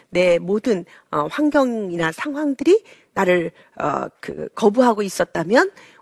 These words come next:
우리 아이들이 배 안에서 느끼는 그런 엄청난, 어, 자존감이라든지 갖고 있는 그 기본적인, 어, 그 아이의 그런 성품의 상태들이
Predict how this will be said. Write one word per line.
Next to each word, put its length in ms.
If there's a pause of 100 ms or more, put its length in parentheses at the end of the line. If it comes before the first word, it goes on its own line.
(140)
우리 380
아이들이 560
배 160
안에서 340
느끼는 540 (320)
그런 240
엄청난, 680 (300)
어, 260
자존감이라든지 1160 (240)
갖고 320
있는 400
그 100
기본적인, 800 (240)
어, 220
그 180
아이의 420
그런 280
성품의 400
상태들이 640